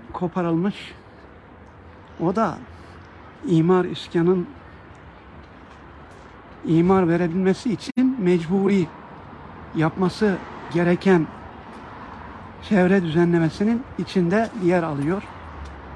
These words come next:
Hele yol kenarlardaki binaların görüldüğü gibi böyle ağaç dikme gibi imkanları da yok.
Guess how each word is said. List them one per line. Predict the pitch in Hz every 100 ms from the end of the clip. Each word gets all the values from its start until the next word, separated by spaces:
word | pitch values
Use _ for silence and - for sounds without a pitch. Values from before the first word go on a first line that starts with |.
| -
Hele | 185 226 202 - - - - - - - - - - - - - - 180
yol | 202
kenarlardaki | 226 226 214 208 196 196 196 - 196 170 - - - 269 160
binaların | 175 196 196 196 226
görüldüğü | 185 185 185 202 180
gibi | 156 214 247 - - - - - - - - - - 185
böyle | 196 214 196 185 - - - - - - - 165
ağaç | 180 196 - - - - - - - - - - - - - - - - -
dikme | 175 - 226
gibi | 208 208 208 196 - - - - - - - - - - - - - 185
imkanları | 165 180 190 196 208 170
da |
yok. | 143 170